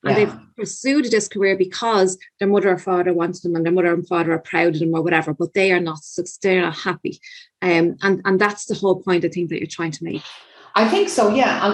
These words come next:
Speaker 2: I mean, if you go back to what I said at the very beginning about your emotional guidance system, you cannot go wrong with your life if you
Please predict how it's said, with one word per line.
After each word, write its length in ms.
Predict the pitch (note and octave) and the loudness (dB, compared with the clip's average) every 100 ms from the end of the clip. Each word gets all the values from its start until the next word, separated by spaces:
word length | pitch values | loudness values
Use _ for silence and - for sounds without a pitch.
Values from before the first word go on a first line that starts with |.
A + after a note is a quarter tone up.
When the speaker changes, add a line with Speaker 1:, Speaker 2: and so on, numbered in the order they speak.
| - | 2
Speaker 2:
I 60 | |
mean, 160 | A3+ A3+ | 2 4
if 120 | A3 | 2
you 120 | G#3+ | 2
go 100 | G#3+ | 2
back 220 | G#3+ C4 - | 2 0 0
to 80 | |
what 100 | G#3 | 0
I 80 | F#3 | 0
said 240 | E3+ E3+ D#3 | 2 0 0
at 60 | |
the 80 | C#3 | 0
very 240 | D3+ D3 | 2 2
beginning 380 | C#3 D3 C#3 B2 | 0 -2 -2 -2
about 300 | - B2+ B2 | -2 -4 -4
your 140 | B2+ B2 | -2 0
emotional 460 | C3+ C#3 - B2 | 2 0 -2 -6
guidance 420 | A#2+ A#2 A2 G#2+ | -4 -4 -4 -6
system, 320 | A2 G#2+ - G2+ - _ _ _ | -6 -8 -8 -14 -16 _ _ _
you 240 | E3+ G3+ F3+ | -4 -4 -2
cannot 480 | - A3 C4+ C4 - | -6 -4 0 0 2
go 220 | G#3 F3 | 2 4
wrong 640 | F#3+ G3+ D3 G#2 G#2 - - _ _ _ _ _ _ _ - | 2 2 2 0 -2 -6 -18 _ _ _ _ _ _ _ -10
with 420 | D#3+ F#3+ A#3 - | -2 0 0 0
your 140 | A3 F#3+ | 2 2
life 480 | C#3 F#2+ - - - | 0 -2 -6 -8 -2
if 220 | D3+ F3 | -2 -2
you 520 | G3+ A3+ B3+ B3+ - | 0 2 2 -2 -4